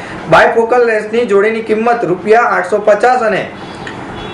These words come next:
ચૌદસો થી શરૂ થાય છે. ટાઇટનના આ તમામ લેન્સ એક વર્ષની વોરંટી સાથે આપવામાં આવે છે.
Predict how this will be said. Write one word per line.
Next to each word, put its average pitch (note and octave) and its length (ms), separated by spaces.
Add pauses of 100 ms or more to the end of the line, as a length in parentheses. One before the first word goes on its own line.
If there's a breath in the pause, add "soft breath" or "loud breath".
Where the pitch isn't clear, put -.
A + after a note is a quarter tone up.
(680)
ચૌદસો G3+ 340
થી B3+ 180
શરૂ G#3 260
થાય F3+ 220
છે. E3 200
ટાઇટનના G#3 480
આ A3 180
તમામ A3 440
લેન્સ A3 300
એક A3 240
વર્ષની G#3 320
વોરંટી F#3 380
સાથે G3+ 300
આપવામાં F3 520
આવે D#3+ 240
છે. - 320